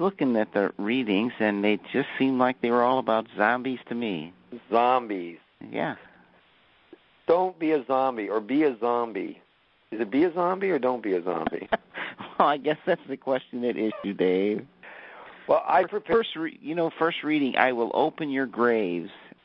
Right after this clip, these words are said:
Speaker 1: and have you rise from them." <laughs> Okay.
Speaker 2: I don't want that.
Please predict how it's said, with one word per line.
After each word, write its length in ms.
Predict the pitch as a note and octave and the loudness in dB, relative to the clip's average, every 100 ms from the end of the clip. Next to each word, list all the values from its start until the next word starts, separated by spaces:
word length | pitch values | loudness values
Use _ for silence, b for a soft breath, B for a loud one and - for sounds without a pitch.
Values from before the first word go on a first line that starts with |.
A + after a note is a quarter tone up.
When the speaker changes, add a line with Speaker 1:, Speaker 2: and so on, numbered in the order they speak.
| _ - | _ -6
Speaker 1:
and 120 | A2 | 0
have 220 | A#2+ B2 | 0 0
you 160 | A#2 A2+ | -2 0
rise 360 | G#2+ A2 A2 - | 4 4 0 -6
from 180 | F#2+ E2+ | -8 -4
them." 320 | D2+ G1+ - _ B B - | -4 -4 -8 _ B B -2
<laughs> 560 | - C#2 - - - - | 0 0 -4 -18 -8 -6
Okay. 500 | - D3 - C3+ C#3+ B | -2 0 2 2 -2 B
Speaker 2:
I 220 | - B2 | -2 0
don't 200 | A#3+ E3+ A#2 | 0 0 0
want 260 | A2+ G#2 | 0 2
that. 420 | A2 A2 C#3+ F#3 | 2 4 2 0